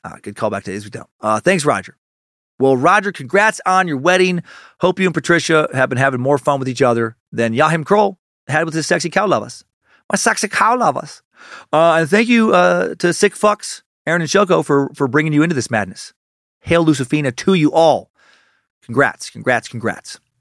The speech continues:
Um, now for a real quick note that allows me to thank one of our Reddit moderators. Super Sack Kevin Cash writes,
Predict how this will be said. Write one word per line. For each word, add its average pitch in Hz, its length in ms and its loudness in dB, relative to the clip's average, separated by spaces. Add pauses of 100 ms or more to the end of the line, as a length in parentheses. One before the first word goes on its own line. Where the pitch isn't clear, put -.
(120)
Um, 127 540 0 (160)
now 156 140 2
for 160 100 0
a - 20 2
real 143 120 2
quick 160 220 -2
note - 280 -8 (460)
that 107 80 -8
allows 123 240 0
me 160 120 -4
to 135 80 -8
thank 139 300 -4
one 135 100 -2
of 139 100 0
our 139 120 4
Reddit 135 340 0
moderators. 131 580 -4 (160)
Super 214 300 0
Sack 147 260 0
Kevin 170 260 -2
Cash 175 400 -2
writes, 120 340 -4